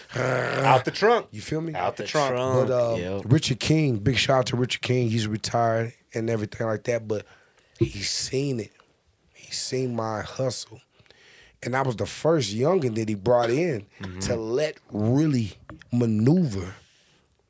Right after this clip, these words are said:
Speaker 1: at the Blue Note.
Speaker 2: That's
Speaker 1: You know what I'm saying?
Speaker 2: crazy.
Speaker 1: And I remember,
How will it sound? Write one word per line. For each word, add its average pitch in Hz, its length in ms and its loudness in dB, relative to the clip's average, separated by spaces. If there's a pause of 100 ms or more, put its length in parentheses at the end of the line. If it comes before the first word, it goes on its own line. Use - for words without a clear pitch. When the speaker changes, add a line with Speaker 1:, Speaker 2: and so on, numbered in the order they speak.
(260)
Speaker 1:
at 107 120 -4
the 110 100 -2
Blue 147 260 0
Note. 90 220 -4 (100)
Speaker 2:
That's 107 200 4
Speaker 1:
You 123 60 2
know 107 60 0
what 92 40 2
I'm 107 220 6
saying? 85 160 -8
Speaker 2:
crazy. - 0 - (240)
Speaker 1:
And 127 280 2 (760)
I - 140 -2
remember, 123 600 2